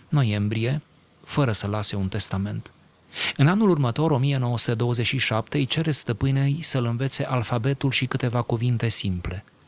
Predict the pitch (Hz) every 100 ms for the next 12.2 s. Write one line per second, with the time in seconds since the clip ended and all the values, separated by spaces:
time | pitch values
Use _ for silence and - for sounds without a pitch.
0 | _ - 123 113 113 107 104 - 160 -
1 | 127 98 131 - 113 104 - 95 - 120
2 | 139 - 156 160 135 123 - 156 143 -
3 | 143 123 101 104 - - _ _ - 127
4 | 139 123 107 110 107 123 165 131 104 120
5 | - 113 107 101 117 - 107 - 147 127
6 | 101 107 90 123 - 131 135 _ 151 143
7 | 113 104 107 - - 107 - 98 101 98
8 | - _ _ _ - 127 123 202 202 156
9 | - 143 113 98 - 113 101 98 - 170
10 | 160 113 - - - _ - - 143 135
11 | 131 170 151 151 139 131 127 - - 101
12 | 110